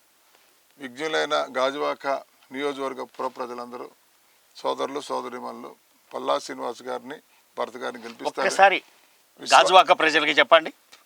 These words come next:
Speaker 1: విజ్ఞులైన గాజువాక నియోజకవర్గ పుర ప్రజలు, సోదరులు సోదరీమణులు, యువత, మేధావులు అందరూ కూడా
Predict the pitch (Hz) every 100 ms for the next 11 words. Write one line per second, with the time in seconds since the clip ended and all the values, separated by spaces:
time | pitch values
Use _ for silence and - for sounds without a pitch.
0 | - - 143 143 180 190 180 160 143 -
1 | _ _ _ 123 143 156 165 160 165 151
2 | 123 - _ _ _ _ _ _ _ _
3 | _ _ _ 139 156 160 151 147 139 135
4 | 143 151 139 143 165 - 131 135 139 143
5 | 135 127 127 123 127 139 123 123 - 139
6 | - _ _ _ - 131 131 127 127 135
7 | 127 123 117 123 131